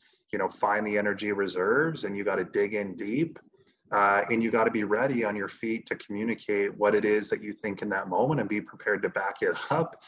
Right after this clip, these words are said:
uh, which, which takes a lot of, a lot of practice and discipline. But I would say, like, was so fortunate to work with incredible people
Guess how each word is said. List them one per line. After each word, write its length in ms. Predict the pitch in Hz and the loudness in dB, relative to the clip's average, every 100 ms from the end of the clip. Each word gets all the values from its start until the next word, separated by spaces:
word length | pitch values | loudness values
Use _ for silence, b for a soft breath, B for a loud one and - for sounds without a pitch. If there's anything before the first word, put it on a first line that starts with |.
| B B B 107 | B B B 2
uh, 260 | 98 98 | 4 6
which, 320 | 98 113 - | 4 2 0
which 240 | 113 104 - | -2 -2 0
takes 320 | 110 104 - | 2 2 0
a 40 | |
lot 220 | 101 98 98 | 0 2 4
of, 240 | 98 95 - - | 4 2 -4 -4
a 20 | |
lot 160 | 98 95 | 0 0
of 100 | 95 | -2
practice 840 | - 98 104 - 110 113 - - - _ _ _ - | -6 -4 -4 -4 -2 -2 -4 -14 -16 _ _ _ -8
and 140 | 107 | -4
discipline. 840 | 98 120 143 - 101 95 98 95 101 - | 0 0 0 -6 -4 -4 -4 -6 -6 2
But 140 | 135 | 4
I 80 | 127 | 4
would 180 | 123 120 | 4 2
say, 420 | - 123 131 127 | -2 -2 -2 0
like, 340 | 113 98 - - _ _ _ _ - | 2 0 -4 -20 _ _ _ _ 0
was 160 | 113 - | 2 2
so 260 | - 123 123 | 4 4 4
fortunate 500 | 117 110 107 117 107 | 4 4 4 -2 -6
to 100 | 101 | -4
work 400 | 95 98 104 - | 0 2 2 0
with 160 | 104 - | -2 -2
incredible 800 | 107 95 - 98 98 98 98 92 | -8 -8 -2 0 2 4 4 2
people 720 | - 98 95 120 143 160 | -2 -10 0 4 4 2